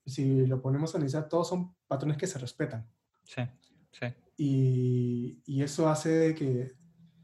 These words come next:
Speaker 1: como les comentamos al inicio, sea súper sencillo y súper rápido de hacer flujos. Porque dices, "Ah, ya, ¿verdad? Ese flujo ya lo habían hecho antes. Cojo, cojo, cojo y listo".
Speaker 2: Claro, sí. De hecho, justamente, eh,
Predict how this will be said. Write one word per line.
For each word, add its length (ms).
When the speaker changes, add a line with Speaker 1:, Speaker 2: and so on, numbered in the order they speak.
Speaker 1:
como 180
les 120
comentamos 420
al 80
inicio, 400
sea 300
súper 420
sencillo 400
y 40
súper 280
rápido 380
de 260
hacer 240
flujos. 540
Porque 160
dices, 200
"Ah, 140
ya, 240
¿verdad? 340
Ese 200
flujo 260
ya 120
lo 80
habían 220
hecho 220
antes. 340
Cojo, 380
cojo, 220
cojo 260
y 60
listo". 360
Speaker 2:
Claro, 300
sí. 240
De 140
hecho, 560
justamente, 680
eh, 440